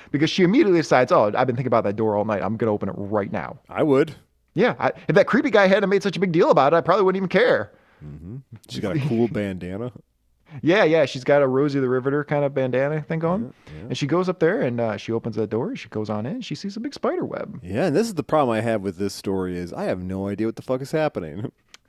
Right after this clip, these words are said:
Speaker 1: So
Speaker 2: 'Cause,
Speaker 1: she
Speaker 2: like, 'cause, like, here,
Speaker 1: yes.
Speaker 2: like, they, she sees a giant spider web, says it's, it must have been made by a hundred spiders, right?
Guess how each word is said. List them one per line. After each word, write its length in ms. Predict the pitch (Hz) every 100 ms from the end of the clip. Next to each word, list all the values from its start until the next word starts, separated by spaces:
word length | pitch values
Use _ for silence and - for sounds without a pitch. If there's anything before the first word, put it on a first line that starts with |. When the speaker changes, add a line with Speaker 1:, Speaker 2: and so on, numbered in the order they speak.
| -
Speaker 1:
So 160 | - 214
Speaker 2:
'Cause, 100 | 180
Speaker 1:
she 60 | -
Speaker 2:
like, 240 | 131 - - -
'cause, 160 | - 139
like, 140 | 147
here, 180 | - 233
Speaker 1:
yes. 80 | 285
Speaker 2:
like, 140 | 180
they, 140 | 143 143
she 160 | -
sees 220 | 160 214 208
a 80 |
giant 320 | 135 139 143 147
spider 320 | - 127 110
web, 160 | 104
says 220 | - 127 113
it's, 200 | - -
it 200 | 127 123
must 160 | 143
have 40 | 131
been 260 | 120 110
made 180 | 110 120
by 140 | 104 101
a 80 |
hundred 300 | 101 135 156
spiders, 640 | - 107 90 80 87 - - _ _
right? 240 | 87 101